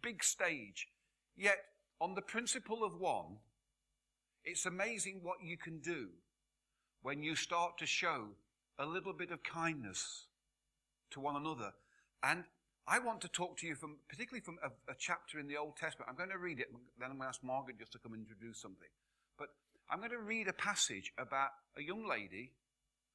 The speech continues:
who started out doing a, a job that she'd done every day. She had no idea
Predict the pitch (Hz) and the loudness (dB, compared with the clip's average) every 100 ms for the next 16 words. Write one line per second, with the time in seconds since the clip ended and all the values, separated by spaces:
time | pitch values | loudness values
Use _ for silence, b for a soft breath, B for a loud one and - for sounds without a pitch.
0 | _ _ _ _ - 139 - 170 175 170 | _ _ _ _ -6 -2 2 2 2 6
1 | 160 156 127 147 143 143 - 131 151 139 | 6 4 0 -2 0 -2 -4 -4 0 0
2 | 87 95 _ _ _ _ _ - 165 202 | 0 -8 _ _ _ _ _ -6 -4 0
3 | 156 143 165 180 101 82 98 _ _ _ | 2 2 0 -2 -4 -6 -12 _ _ _
4 | _ _ _ _ _ - - 175 185 185 | _ _ _ _ _ -4 2 4 4 4
5 | 220 220 214 214 175 202 123 | 4 6 4 2 0 0 0